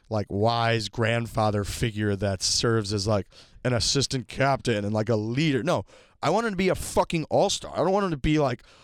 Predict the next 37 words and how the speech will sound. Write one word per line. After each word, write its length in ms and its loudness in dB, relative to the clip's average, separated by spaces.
brought 320 4
in 160 2
as 180 0
this 200 -2
guy 360 0
with 180 0
all 180 4
this 200 0
experience 600 -2
that 60 0
he's 100 0
gonna 180 -2
share 340 2
with 100 2
the 60 -2
younger 260 2
guys 300 2
because 320 -2
his 180 0
career's 320 2
over 280 2
and 100 2
he's 120 -6
dead 300 2
and 80 0
he's 120 -2
getting 220 -6
D 120 0
U 160 6
Is 280 4
and 80 0
his 80 -4
dick's 320 -4
everywhere 400 4
and 80 -2
he 60 -2
fucking, 500 -2